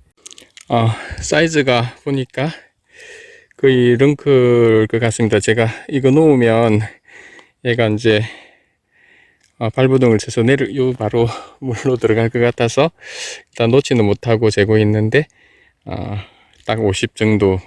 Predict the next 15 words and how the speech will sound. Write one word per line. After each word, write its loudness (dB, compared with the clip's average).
되는 0
사이즈네요. 0
또 0
올해 0
또 -2
렁크 0
사이즈를 -2
이쪽도 -12
직벽 -8
부분에서 -8
볼 -6
수 -8
있어서 -2
좋습니다. -8
상당히 0